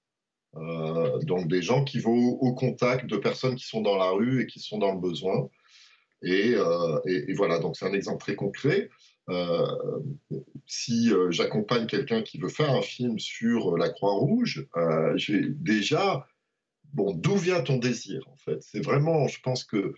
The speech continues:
c'est, c'est toujours la même chose. Il faut absolument savoir d'où, d'où l'on vient pour savoir où l'on va. Euh, donc, juste se dire, euh, « J'ai été, euh, j'ai été happé par la réal-, la, la réalité à laquelle j'étais confronté », pour moi, ça suffit pas.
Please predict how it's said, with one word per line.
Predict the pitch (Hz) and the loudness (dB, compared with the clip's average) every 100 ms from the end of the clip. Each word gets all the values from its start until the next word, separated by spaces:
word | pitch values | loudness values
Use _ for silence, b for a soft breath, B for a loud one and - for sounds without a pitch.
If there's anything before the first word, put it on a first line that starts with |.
| B B | B B
c'est, | _ - 123 104 | _ -2 0 0
c'est | - | -2
toujours | 110 160 165 | -2 0 2
la | 139 123 | 4 4
même | 127 | 0
chose. | 127 180 180 117 | -2 -2 -2 -4
Il | 107 | -10
faut | - - | -6 -2
absolument | 139 - - 165 156 147 139 | -2 -4 -8 -4 0 0 0
savoir | - 131 123 127 120 101 | 0 -2 2 2 2 -4
d'où, | - 185 175 160 | -2 0 2 0
d'où | - 185 | 0 0
l'on | 175 135 | 2 2
vient | 110 139 - - _ | 2 -2 -2 -10 _
pour | - 110 | -8 -4
savoir | 120 107 170 | -2 0 2
où | 131 120 | 2 2
l'on | 110 | 2
va. | 101 - _ _ _ _ _ _ _ 90 | 0 -4 _ _ _ _ _ _ _ -4
Euh, | 90 87 87 85 82 B B B | -2 0 0 0 -2 B B B
donc, | 87 101 | -2 -2
juste | - 143 208 - | 0 0 0 -2
se | - | 0
dire, | 143 135 139 151 139 - _ _ 90 | 0 0 0 0 0 -12 _ _ -6
euh, « | 92 92 92 92 - | -2 0 2 0 0
J'ai | 110 113 113 | 0 2 2
été, | 110 - 113 113 | 0 0 2 4
euh, | 98 87 87 82 80 73 - - | 2 0 0 0 0 -2 -8 -12
j'ai | 82 92 | -8 -6
été | 80 - - | -4 -4 0
happé | 170 - 165 | -2 2 0
par | 143 131 | 2 0
la | 113 | 0
réal-, | 107 113 110 110 | 2 2 2 -2
la, | 107 98 90 | 0 0 0
la | 98 | 0
réalité | 98 113 113 110 110 - 123 | 0 2 2 0 -4 -2 0
à | 110 | 0
laquelle | 101 - 107 | 0 -2 -4
j'étais | - 101 - | -4 -8 -8
confronté », | - - - 98 - 135 139 | -6 -8 -6 -8 0 0 2
pour | 98 | 2
moi, | 110 135 | 4 2
ça | - | 0
suffit | - - 139 139 | -6 -8 -8 -8
pas. | 139 127 123 | -2 -2 -2